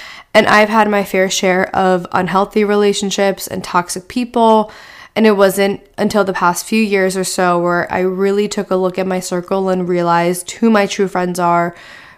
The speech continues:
versus people who are not serving me,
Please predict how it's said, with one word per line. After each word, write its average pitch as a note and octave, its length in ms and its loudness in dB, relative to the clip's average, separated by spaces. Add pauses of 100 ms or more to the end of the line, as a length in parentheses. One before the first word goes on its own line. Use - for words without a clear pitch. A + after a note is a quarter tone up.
versus F#3 500 -2
people G#3+ 500 0
who F#3+ 680 2 (100)
are F#3+ 120 6
not F3+ 360 0
serving - 340 -6
me, - 320 -8